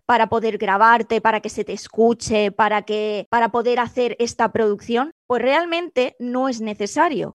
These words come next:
Con un móvil, con conexión a internet, lo tienes todo hoy en día. O sea que, ya sabéis, TikTok y Reels te lo ponen todo para que tú puedas irte grabando y a la vez editando. Pero si aún así decís, "Bueno, es que yo necesito tener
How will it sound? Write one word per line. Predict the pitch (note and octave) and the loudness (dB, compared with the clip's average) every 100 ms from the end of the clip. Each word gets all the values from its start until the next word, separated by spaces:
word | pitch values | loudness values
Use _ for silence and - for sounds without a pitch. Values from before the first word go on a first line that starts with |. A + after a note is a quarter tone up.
| - | 0
Con | B3 C4+ | 0 2
un | E4+ | -2
móvil, | D4 G#3+ F3+ E3+ - | 0 0 0 -6 -6
con | - A#3 | -2 -2
conexión | A3 A3+ G#3+ - C#4 D#4 | 0 -4 -4 -6 -6 -4
a | |
internet, | D4 A#3+ G#3 A#3+ E4+ - | -2 -2 0 -2 -4 -4
lo | A3+ G#3+ | -2 2
tienes | A#3 A3 G#3+ | 2 2 0
todo | F3 D#3 | -6 -6
hoy | E3 F#3 | -6 -8
en | F#3 | -8
día. | F#3 D#3+ | -8 -8
O | F3 _ | -10 _
sea | A3+ G#3+ | -2 -2
que, | G#3 F#3+ - _ - | -2 -6 -8 _ -8
ya | G#3+ A#3+ | -4 -4
sabéis, | C#4+ G#3+ C4 - _ - | -2 -4 -4 -8 _ -10
TikTok | B3+ - C#4 C4 | -10 -4 0 0
y | B3 | -2
Reels | A3+ B3 E4+ A4 - _ | -2 -2 -4 -8 -14 _
te | - | 0
lo | A3 G3+ | 0 2
ponen | A#3 B3+ A#3+ | 0 -2 -2
todo | A#3+ C4 | 0 0
para | D4 A#3 | 2 0
que | G#3+ G#3 | 0 -4
tú | - B3+ | -4 -8
puedas | G#3+ B3+ B3+ F#3 F#3+ - | 0 4 4 2 -4 -10
irte | - A3 G#3+ F#3+ | -8 -8 -6 -8
grabando | E3+ G#3+ G#3+ C#4 D#4+ | -4 0 2 2 0
y | C4+ | -2
a | G#3 | 0
la | F#3+ | 2
vez | A#3 - - | 0 -4 -4
editando. | A#3 F#3+ - F#3+ F#3 - - | -4 -4 -2 -4 -4 -14 -6
Pero | B3 | -6
si | A#3+ C4+ | -6 -6
aún | B3 | -4
así | B3+ B3 D4 | -4 -4 -4
decís, | B3+ A3+ - F3 G3 | -4 -4 -8 -16 -14
"Bueno, | A3 A3+ F#3 - _ - | -6 -6 -6 -16 _ -14
es | G#3 | -8
que | A#3 | -6
yo | A#3+ | -4
necesito | C4+ B3+ G#3+ - B3+ A#3+ B3 D4 - | -6 -8 -8 -6 -4 0 0 0 -4
tener | A3+ G#3+ A3 A#3+ C#4+ | -4 -2 -2 -2 -4